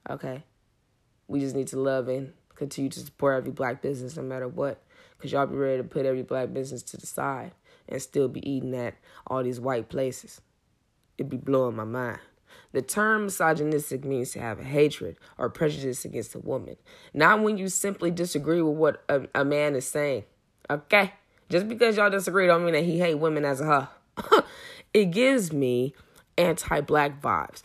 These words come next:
And it actually gives me, yes, a black person can be racist to a white person vibes. <laughs> Okay?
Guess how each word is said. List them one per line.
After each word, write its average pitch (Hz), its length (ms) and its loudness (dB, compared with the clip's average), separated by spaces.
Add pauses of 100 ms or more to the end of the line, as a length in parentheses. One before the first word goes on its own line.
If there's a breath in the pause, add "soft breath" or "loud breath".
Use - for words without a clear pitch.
(160 loud breath)
And 143 100 4
it 170 100 8
actually 262 340 2
gives 147 300 6
me, 131 240 -2 (200 loud breath)
yes, 175 340 2 (220 loud breath)
a 160 80 4
black 170 220 4
person 170 240 0
can 175 180 0
be 170 60 0
racist 151 280 2
to 156 120 0
a 135 60 2
white 135 220 0
person 127 360 -4 (600)
vibes. 90 540 -4 (100)
<laughs> - 320 2 (1000 loud breath)
Okay? 175 400 2